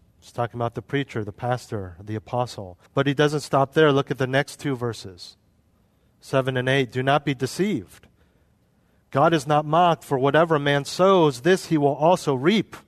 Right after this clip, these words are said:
For the one who sows to his own flesh, the one who's selfish, the o-, one who just amasses riches only for himself, will from the flesh reap corruption. But the one who sows to the Spirit will from the Spirit reap eternal life."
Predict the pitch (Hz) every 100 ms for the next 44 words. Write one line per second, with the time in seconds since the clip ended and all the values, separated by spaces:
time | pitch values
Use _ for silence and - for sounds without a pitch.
0 | _ _ _ _ _ 135 131 151 156 139
1 | 127 156 160 147 - 131 139 135 127 -
2 | 175 160 147 - - - _ _ _ _
3 | _ - 123 147 135 - 160 170 156 151
4 | - - 127 139 139 143 127 139 147 147
5 | 135 139 131 131 147 - 127 143 143 139
6 | 131 143 139 143 131 123 - 180 170 151
7 | 151 - _ - 175 214 - 185 165 -
8 | 180 185 - 160 170 - 160 165 185 -
9 | 143 101 82 _ _ _ _ _ - 135
10 | 135 151 143 131 - 147 139 135 117 -
11 | - 151 131 131 123 139 123 113 - 143
12 | 127 123 131 120 - 131 117 107 120 120
13 | - -